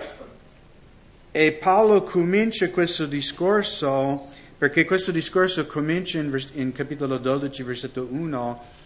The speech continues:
e finirà alla fine di capitolo quattordici, con primo Corinzi tredici in mezzo, dove lui parla dell'amore, che non è una cosa staccata. Questo è come un panino,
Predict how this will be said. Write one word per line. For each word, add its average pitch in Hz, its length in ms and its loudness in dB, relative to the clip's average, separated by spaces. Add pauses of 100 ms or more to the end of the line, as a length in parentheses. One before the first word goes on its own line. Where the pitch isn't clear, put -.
e 143 140 0
finirà 175 800 -2
alla 143 240 0
fine 175 340 -4
di 151 120 -2
capitolo 139 500 -6
quattordici, 131 1040 -4 (680)
con 180 460 0
primo 175 320 -2
Corinzi 151 440 -6
tredici 143 540 -2
in 127 140 0
mezzo, 135 480 -2
dove 123 260 -6
lui 131 220 -2
parla 127 340 -2
dell'amore, 117 840 -4 (380)
che 127 120 -4
non 147 180 0
è 196 60 4
una 190 140 0
cosa 151 320 -4
staccata. 143 880 -4 (420)
Questo 165 260 0
è 165 60 4
come 170 280 0
un 151 140 0
panino, 147 680 -2